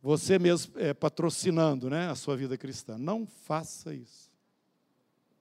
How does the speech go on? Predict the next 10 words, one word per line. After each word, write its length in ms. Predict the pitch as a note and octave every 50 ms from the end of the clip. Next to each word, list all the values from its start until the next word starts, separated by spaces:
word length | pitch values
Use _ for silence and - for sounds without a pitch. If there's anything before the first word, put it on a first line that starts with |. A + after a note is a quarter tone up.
| _ _ _ _ _ _ _ _ _ _ _ _ _ _ _ _ _
Nós 400 | - D3+ F#3 G#3+ A3 A3+ G#3+ -
reunimos 520 | - G#3 A3 G#3 G#3 G#3+ G#3+ G#3+ G#3+ F3+ F3+
aqui 300 | F3+ F#3 - - G#3+ G#3+
todos 500 | - - G#3 A3 A#3 A3+ F3+ F#3+ E3+ F3
os 180 | G#3 G3+ E3
domingos 580 | D3 G3 F#3+ E3 E3 F3+ G3+ G#3+ G#3+ G3+ G3+ -
para 220 | - - F#3 G3
adorar 480 | G3 F3 E3+ F#3 F3+ E3+ E3+ F3 F#3 F3+
a 20 |
Deus. 580 | E3 C3 B2 E3+ E3+ C#3 A2 - - - -